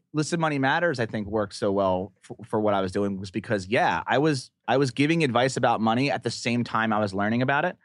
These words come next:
And I was making mistakes and I had made s-, mistakes in the past. And I was literally fixing them as I was talking about them,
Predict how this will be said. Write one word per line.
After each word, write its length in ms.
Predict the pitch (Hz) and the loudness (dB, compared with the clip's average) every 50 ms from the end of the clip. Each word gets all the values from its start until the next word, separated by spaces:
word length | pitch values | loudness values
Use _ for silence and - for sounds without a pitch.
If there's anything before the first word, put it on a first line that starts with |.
| _ _ _ _ _ - | _ _ _ _ _ -2
And 120 | 131 131 | 0 2
I 80 | 127 143 | 2 2
was 160 | 143 113 110 | 0 0 0
making 360 | 113 117 117 - 147 151 151 | -2 -2 -2 -2 -4 -4 -4
mistakes 640 | 156 147 - - 151 156 165 165 - - - - - - | -6 -6 -6 -4 -4 -4 -4 -6 -8 -16 -18 -12 -6 -2
and 80 | 117 | -2
I 40 | 113 | 0
had 100 | 113 104 | 0 0
made 240 | 107 110 113 110 104 | -2 -2 -4 -4 -6
s-, 100 | - - - | -10 -14 -12
mistakes 380 | 110 110 - - 120 110 - 120 | -12 -12 -8 -8 -8 -8 -8 -8
in 60 | 110 | -8
the 60 | 101 | -6
past. 400 | - 113 101 107 120 143 - - _ _ _ _ - | -4 -4 -2 -2 -2 -4 -6 -10 _ _ _ _ -6
And 80 | - 127 | -2 0
I 80 | 147 170 | 0 0
was 180 | 156 123 123 - _ | 0 -2 -4 -8 _
literally 560 | - 113 117 120 139 160 180 180 175 156 143 131 | -12 -10 -4 -2 0 0 2 0 0 0 -2 -4
fixing 540 | - - _ - 165 - - - 139 131 | -6 -8 _ -6 -6 -4 -4 -4 -2 0
them 300 | 113 104 101 98 95 92 - _ - | 0 0 0 -2 -2 -4 -6 _ -2
as 240 | 120 123 131 131 123 | 0 2 2 2 2
I 120 | 123 123 | 0 0
was 180 | 117 117 101 - | 0 -2 -4 -4
talking 360 | - - 123 123 - 120 104 | -2 -2 -2 -2 -2 -6 -6
about 280 | 98 98 98 95 90 | -2 -2 -2 -2 -2
them, 260 | - 92 90 90 90 | -4 -6 -6 -6 -8